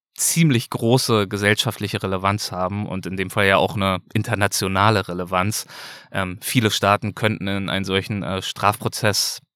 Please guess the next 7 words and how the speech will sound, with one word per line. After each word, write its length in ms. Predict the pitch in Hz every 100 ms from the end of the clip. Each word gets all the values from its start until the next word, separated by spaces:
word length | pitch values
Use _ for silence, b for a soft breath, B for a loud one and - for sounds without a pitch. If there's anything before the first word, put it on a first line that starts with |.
| -
auch 200 | - - _ -
tatsächlich 460 | 110 104 - 107
involviert 560 | 87 101 95 95 110 -
werden. 320 | 123 123 139 B B B B -
Wann 560 | - 98 101 143 156
wären 320 | 120 151 151
denn 400 | 143 135 139 143